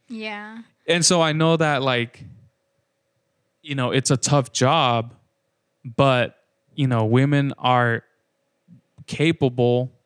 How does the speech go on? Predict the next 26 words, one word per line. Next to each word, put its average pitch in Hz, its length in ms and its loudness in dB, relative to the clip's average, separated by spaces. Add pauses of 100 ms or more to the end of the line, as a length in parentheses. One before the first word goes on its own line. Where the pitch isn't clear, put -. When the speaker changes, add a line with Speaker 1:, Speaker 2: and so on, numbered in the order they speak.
(140)
Speaker 2:
if 127 160 -2
not 135 240 0
more 135 260 0
capable 117 760 0
than 113 280 -4
men, 123 380 -4
to 135 140 -2
be 151 300 -2
in 131 120 -2
these 123 200 -4
positions 117 760 -6 (600)
of 123 140 -2
power. 104 460 -4
And 139 160 -4
it's 127 100 -8
funny 156 360 0
that, 120 240 -4
like, 117 280 -10 (1120)
um, 117 480 0 (540)
in 151 120 0
the 131 100 2
last 151 300 0
episode, 117 580 0 (600)
we 127 260 -2
talked 127 320 -4
about, 117 520 -2